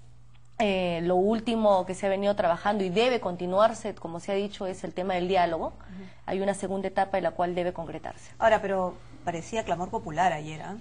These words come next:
Speaker 2: Tanto por las redes sociales, por los comentarios en las calles, sobre todo después de la entrevista con Milagros Leiva, donde él mencionó, pues, que se estaba hablando de una histeria, ¿no es cierto? Eh, y que se buscaba desestabilizar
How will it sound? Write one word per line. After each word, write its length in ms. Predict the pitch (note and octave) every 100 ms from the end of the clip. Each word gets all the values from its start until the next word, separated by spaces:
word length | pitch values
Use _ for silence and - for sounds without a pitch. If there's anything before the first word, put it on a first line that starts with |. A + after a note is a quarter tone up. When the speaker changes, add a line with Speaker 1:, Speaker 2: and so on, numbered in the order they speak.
| -
Speaker 2:
Tanto 240 | G3 A3+
por 160 | G3+ F3+
las 100 | F3+
redes 200 | G3+ G#3+
sociales, 460 | E3+ - G#3+ A3+ A3
por 120 | F#3+
los 100 | E3+
comentarios 500 | F#3 F3 E3+ G3 G3
en 60 | G3
las 100 | -
calles, 300 | G3+ A#3 -
sobre 340 | - A#3 A3+
todo 180 | D#4 E4+
después 240 | - C#4+
de 40 | C#4
la 60 |
entrevista 340 | B3 F#3+ G3+ -
con 120 | G3
Milagros 280 | F3 G3 F#3+
Leiva, 280 | A3+ G#3+ D#3+
donde 200 | E3 E3+
él 60 |
mencionó, 400 | G3+ G3+ F3+ F3+
pues, 100 | G3+
que 60 | G3+
se 80 | F3
estaba 160 | -
hablando 240 | F#3+ G3 F3+
de 80 | F#3
una 120 | F#3+
histeria, 500 | - A#3 F#3 D3+ - - - -
¿no 60 | -
es 60 |
cierto? 440 | - F3+ F#3 G#3+ A3
Eh, 220 | E3+ D#3+
y 100 | G3
que 120 | F#3 F#3+
se 140 | F3+
buscaba 380 | E3+ - G#3 G3+
desestabilizar 760 | F#3 D#3+ E3 D#3+ - F3 F3